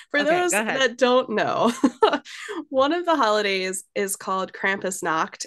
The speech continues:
Speaker 1: and as it sounds, it's from Germany and other European countries, and apparently some in Australia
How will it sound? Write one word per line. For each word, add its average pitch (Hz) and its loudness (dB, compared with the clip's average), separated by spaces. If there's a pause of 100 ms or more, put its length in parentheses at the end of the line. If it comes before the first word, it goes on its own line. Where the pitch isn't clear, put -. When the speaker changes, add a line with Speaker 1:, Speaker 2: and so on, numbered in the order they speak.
Speaker 1:
and 180 -4 (100)
as 202 0
it 220 0
sounds, 208 -2
it's - -6 (460)
from 190 -4
Germany 302 -2
and 214 -6
other 214 -6
European 190 -8
countries, 190 -8
and 185 -8
apparently 190 -8
some 185 -4
in 175 -10
Australia 190 -8